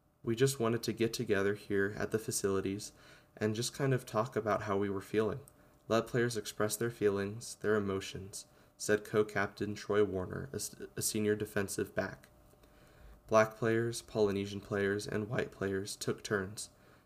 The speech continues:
They had seen N B A players wearing social justice messages on their uniforms. W N B A players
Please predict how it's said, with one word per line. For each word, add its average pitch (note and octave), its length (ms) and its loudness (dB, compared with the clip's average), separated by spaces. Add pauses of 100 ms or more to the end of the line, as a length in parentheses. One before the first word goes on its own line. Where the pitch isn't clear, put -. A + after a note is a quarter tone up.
(140)
They G#2+ 100 -2
had A2 160 2
seen B2 280 0
N A2 200 0
B G#2 140 0
A G#2 120 6
players F#2+ 460 0
wearing G2+ 240 0
social G#2+ 420 0
justice G#2 540 0
messages G2+ 460 -2
on G2 140 -2
their G#2 120 2
uniforms. F#2+ 680 -8 (580)
W A2+ 360 2
N G#2+ 140 0
B G#2 140 2
A G#2 80 2
players G#2+ 540 2